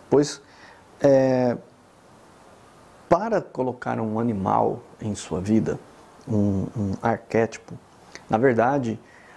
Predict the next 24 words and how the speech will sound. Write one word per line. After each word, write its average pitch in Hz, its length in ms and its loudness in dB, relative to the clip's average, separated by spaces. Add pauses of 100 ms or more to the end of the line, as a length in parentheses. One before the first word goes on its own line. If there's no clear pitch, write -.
aquilo 156 280 2
traz 135 280 0
toda 160 400 2
uma 120 280 4
ideia 104 600 2 (460)
de 113 600 4 (240)
talentos 123 840 -4 (680)
e 113 100 2
queixandos 117 840 0 (360)
que 120 120 2
aquele 117 240 0
animal 110 400 2
tem. 92 260 -6 (440)
Queixandos 127 760 0
é, 117 240 2 (480)
é, - 720 -2 (120)
hábitos 151 800 -4
e 131 60 -14
comportamentos 117 1000 -2
iguais 110 680 0
e - 40 -4
inerentes 117 840 2
aos 110 300 -6
arquétipos. - 840 -4